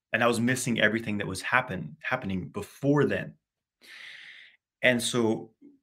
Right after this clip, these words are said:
developing this, this obsession around this very fleeting experience. And for a man, the ejaculatory orgasm is actually a very limited experience. It's very short-lived.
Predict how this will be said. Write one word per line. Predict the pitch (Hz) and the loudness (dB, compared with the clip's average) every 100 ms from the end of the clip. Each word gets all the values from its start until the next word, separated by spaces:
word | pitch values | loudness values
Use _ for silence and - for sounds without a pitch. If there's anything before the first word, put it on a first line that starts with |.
| _ _ _ _ - 156 | _ _ _ _ -16 -8
developing | 131 139 139 135 | -2 2 2 2
this, | 127 117 | -2 -2
this | 123 123 | -4 -4
obsession | 113 - - 120 123 - 107 | -2 0 2 2 2 -2 -2
around | 104 101 101 98 101 - | 0 0 -2 -2 -8 -8
this | 107 101 | -6 -6
very | - 113 107 101 | -4 2 2 2
fleeting | - 113 107 101 | -4 -4 -2 -2
experience. | - - 147 127 - | -4 2 4 4 2
And | 104 | -2
for | 123 | 0
a | 98 | 2
man, | 110 165 123 - | 4 4 2 -2
the | 113 | -2
ejaculatory | 113 127 123 120 107 | 2 0 0 -4 -4
orgasm | - 139 101 95 101 101 | -2 -2 -2 -2 -6 -6
is | 98 | -4
actually | 101 101 - 101 | -2 -4 -4 -4
a | |
very | 98 92 | -2 -4
limited | 92 90 85 | -4 -6 -8
experience. | - - 101 95 - - | -12 -6 -4 -4 -6 -12
It's | 98 - | -6 0
very | 107 | 0
short-lived. | 104 107 - 123 135 - | 0 -4 0 4 4 2